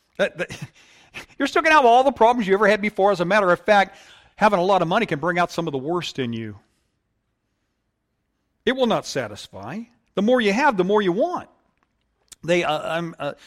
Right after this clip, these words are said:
a newspaper reporter asked, uh, Howard Hughes one time, "Howard, you're a gazillionaire. How, how much more money do you need to have?" And he said, "Just a little bit more."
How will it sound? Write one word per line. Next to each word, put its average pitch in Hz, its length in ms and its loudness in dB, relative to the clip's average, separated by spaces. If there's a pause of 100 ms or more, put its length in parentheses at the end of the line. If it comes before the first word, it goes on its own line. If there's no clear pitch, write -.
(260)
a 165 80 -6
newspaper 196 460 2
reporter 147 540 -2 (260)
asked, 170 400 -2
uh, 143 140 2
Howard 180 340 0
Hughes 190 240 -4
one 156 160 -6
time, 156 240 -4 (140)
"Howard, 240 360 -2
you're 214 140 2
a 202 80 0
gazillionaire. 220 840 -2 (280)
How, - 280 2
how 277 160 4
much 320 280 -2
more 269 180 2
money 285 320 4
do 190 140 -4
you 220 80 -2
need 233 220 -2
to 208 100 0
have?" 262 320 0
And 170 100 -4
he 170 100 -4
said, 139 360 -4 (280)
"Just - 340 -12
a 113 100 -8
little 147 420 -10
bit 135 400 -14
more." - 640 -20